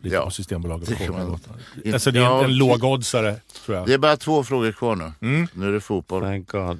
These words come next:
Speaker 1: Nej.
Speaker 2: Vilket år arrangerades fotbolls-V M i Sverige?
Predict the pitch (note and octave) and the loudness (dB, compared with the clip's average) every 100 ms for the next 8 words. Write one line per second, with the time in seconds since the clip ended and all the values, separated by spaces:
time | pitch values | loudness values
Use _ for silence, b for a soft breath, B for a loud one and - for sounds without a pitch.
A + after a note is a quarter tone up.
0 | - C#3+ D#3+ D3+ B2+ G2+ - A#2 C#3+ F3+ | -8 -8 -6 -8 -10 -18 -14 -4 0 0
1 | E3+ F#3+ E3 D#3+ D#3+ C#3+ D3+ D3+ C3 C#3 | 2 -2 0 0 2 4 4 2 2 2
2 | B2+ B2 - D#3+ C#3 - G#2+ G2 A#2 B2 | 2 0 -2 -2 -2 -2 -6 -4 -2 0
3 | A#2 A#2 - A#2+ C#3+ F2 | -2 -4 -2 -2 0 -4